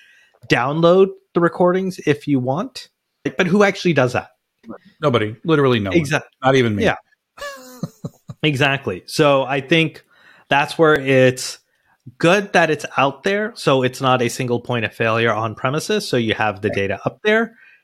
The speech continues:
Speaker 1: and it's available everywhere, right? You could pull up your footage from your phone, from your laptop, from wherever else,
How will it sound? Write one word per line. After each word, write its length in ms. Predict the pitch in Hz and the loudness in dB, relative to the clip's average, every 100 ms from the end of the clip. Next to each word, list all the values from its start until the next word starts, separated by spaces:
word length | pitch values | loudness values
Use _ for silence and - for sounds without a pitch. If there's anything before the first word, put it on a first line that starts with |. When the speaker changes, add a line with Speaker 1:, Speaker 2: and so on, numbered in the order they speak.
| - | -4
Speaker 1:
and 160 | 127 | -2
it's 120 | 120 127 | -2 -2
available 600 | 123 120 127 135 131 123 | -2 0 2 2 0 0
everywhere, 420 | 120 123 160 190 | 0 2 2 2
right? 200 | 139 131 | 2 0
You 180 | 123 127 | 0 -2
could 280 | 131 123 - | -2 -6 -4
pull 160 | 131 | 0
up 180 | 127 127 | 0 0
your 420 | 143 139 143 127 - | 0 2 2 0 0
footage 360 | 208 165 113 - | 2 2 -2 -4
from 220 | 117 110 | -6 -4
your 240 | 120 127 | -4 -4
phone, 420 | 127 196 151 113 107 | -2 0 0 -2 -4
from 260 | 123 113 | -4 -2
your 100 | 120 | 0
laptop, 540 | 143 196 196 - 127 104 _ _ | 0 2 0 -2 -2 -2 _ _
from 180 | - 135 | -2 0
wherever 360 | 127 123 117 110 | 2 2 2 2
else, 320 | 113 208 - | 2 0 -4